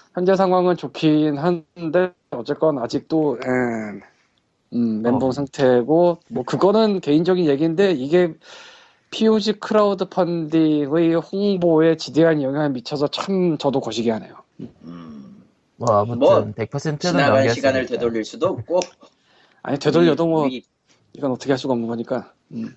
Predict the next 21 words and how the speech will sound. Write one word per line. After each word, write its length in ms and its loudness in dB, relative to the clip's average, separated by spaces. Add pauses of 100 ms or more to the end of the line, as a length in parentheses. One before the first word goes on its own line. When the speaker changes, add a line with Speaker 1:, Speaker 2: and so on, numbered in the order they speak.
Speaker 3:
어, 100 -8
세계선이 260 -2
Speaker 2:
백 120 0
퍼센트는 280 4
Speaker 3:
어떻게든 320 0
Speaker 2:
넘겼고. 40 -4 (100)
Speaker 3:
수속할 340 -2
거야, 240 2
안 120 -4
돼? 240 2 (840)
Speaker 2:
어쨌든 520 -4
열여섯 460 0
분의 380 -2 (260)
열렬한 480 0
성원 320 -6
감사합니다. 720 -12 (640)
Speaker 3:
열여섯 640 0
분 100 -8
Speaker 1:
아. 40 -12
Speaker 3:
스파르타가! 1080 -2
Speaker 1:
저 160 2